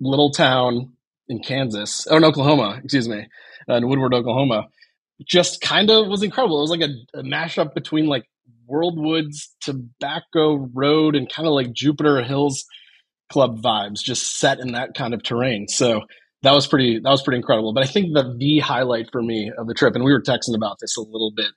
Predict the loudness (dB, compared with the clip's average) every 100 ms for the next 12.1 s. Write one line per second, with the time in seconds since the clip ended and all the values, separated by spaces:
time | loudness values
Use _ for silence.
0 | _ _ _ -2 2 4 6 6 4 4
1 | 2 2 2 2 2 0 0 -2 -4 0
2 | 0 2 2 2 -2 -2 0 0 -2 -4
3 | -2 0 -2 -4 -6 -6 -6 -6 -2 0
4 | 2 2 0 -4 _ _ _ 0 4 4
5 | 4 4 2 0 -2 -4 -6 -6 -2 0
6 | -2 -6 -10 -10 -10 -2 2 4 4 4
7 | 2 0 0 -2 -2 0 -2 -4 _ _
8 | -2 0 2 4 2 4 4 4 2 0
9 | 2 2 2 -2 -8 -10 -8 -6 -6 -6
10 | -8 -8 -10 _ -8 -6 -2 -2 -4 -10
11 | 0 2 4 2 0 2 4 4 2 -4
12 | -6